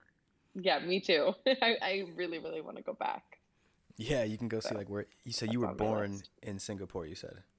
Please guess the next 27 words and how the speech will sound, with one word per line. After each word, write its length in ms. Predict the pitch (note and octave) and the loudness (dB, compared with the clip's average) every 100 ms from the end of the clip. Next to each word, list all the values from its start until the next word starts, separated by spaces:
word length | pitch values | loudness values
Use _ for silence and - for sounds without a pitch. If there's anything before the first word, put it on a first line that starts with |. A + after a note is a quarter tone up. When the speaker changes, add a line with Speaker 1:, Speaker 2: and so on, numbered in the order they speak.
| _ _ _ - - - | _ _ _ -20 -20 -6
Speaker 1:
Yes, 420 | F3+ - - - | 0 0 -2 -8
Mount 260 | E3+ E3 - | -6 -6 -6
Sinai 440 | - E3+ F3+ G3 | -6 -6 -4 -6
Hospital. 520 | G#3 A#3+ - - - | -4 -8 -6 -2 0
I 120 | - - | 0 -2
was 160 | - _ | -6 _
born 180 | - D#3+ | -10 -8
in 220 | D#3+ F3 - | -10 -14 -14
Singapore. 520 | F#3+ F#3+ - E3 - _ _ - | -10 -10 -8 -10 -12 _ _ -18
<laughs> 180 | - - | -6 0
Speaker 2:
Sweet. 360 | C4 - - | 0 0 -2
You'll 100 | F#2 | -2
have 80 | G#2+ | -6
to 60 | A2 | -4
go, 160 | G#2 G2 | -2 0
you'll 100 | A#2 | -2
have 80 | A#2+ | -2
to 60 | |
go 100 | C3 | -2
visit 300 | G2+ G#2 G2 | 0 -2 -2
that 120 | F2+ F2+ | -4 -4
hospital. 440 | F2+ - F2 F2 | -6 -6 -8 -8
That'd 140 | F#2 | -6
be 60 | F#2 | -6
pretty 220 | - - | -6 -8
cool. 300 | - - F#2+ - _ _ _ _ _ _ _ - | -8 -10 -10 -14 _ _ _ _ _ _ _ -4
Speaker 1:
Yeah, 400 | F#3+ E3 C#3+ | 2 4 4